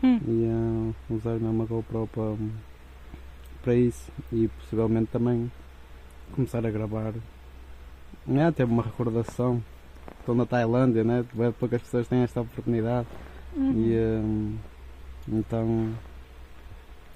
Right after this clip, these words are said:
Speaker 2: é, sinto-me uma pressão que eu devia gravar um bocado.
Speaker 1: Uma
Speaker 2: Ah,
Speaker 1: pressão
Speaker 2: a
Speaker 1: porquê?
Speaker 2: aventura. <coughs> Porque toda a gente quer, tipo,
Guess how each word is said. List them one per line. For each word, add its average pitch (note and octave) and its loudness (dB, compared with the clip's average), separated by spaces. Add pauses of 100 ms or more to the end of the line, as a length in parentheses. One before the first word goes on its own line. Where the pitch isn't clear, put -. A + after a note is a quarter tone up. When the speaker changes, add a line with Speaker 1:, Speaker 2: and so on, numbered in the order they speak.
(220)
Speaker 2:
é, B2+ 2
sinto-me A#2 0
uma A#2 2
pressão C3 2
que A#2 -2
eu A2+ 0
devia A2 0
gravar A2+ 0
um A2 2
bocado. A2+ 0 (920)
Speaker 1:
Uma B3 0
Speaker 2:
Ah, A#3+ 2 (100)
Speaker 1:
pressão A#3+ 0 (100)
Speaker 2:
a - 0
Speaker 1:
porquê? - 2
Speaker 2:
aventura. A#2 0 (340)
<coughs> D#3+ 2 (1120)
Porque E3 -6
toda F#3+ 2
a F#3 6
gente F3+ 4
quer, D#3+ 6 (280)
tipo, - -8